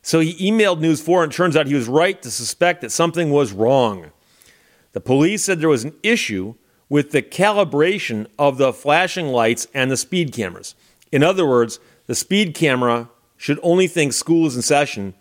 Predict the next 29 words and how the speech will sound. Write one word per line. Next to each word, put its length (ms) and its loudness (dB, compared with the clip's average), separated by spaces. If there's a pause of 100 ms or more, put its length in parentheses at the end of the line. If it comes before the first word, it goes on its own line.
(260)
when 220 2
school 360 0
is 100 -2
in 80 -4
session, 480 -2 (240)
which 180 -4
means 240 2
that 160 -4
the 60 -20 (420)
lights 300 0
would 40 -14
be 60 -6
flashing. 440 -10 (400)
The 100 0
lights 380 2
ain't 200 -4
flashing. 600 -2 (580)
The 120 -6 (540)
camera 380 2
shouldn't 240 -4
be 60 -2
thinking 340 0
that. 180 -10 (1300)
Uh, 680 2
police 360 0
said, 220 0
"We 120 0
found 600 2
those 420 2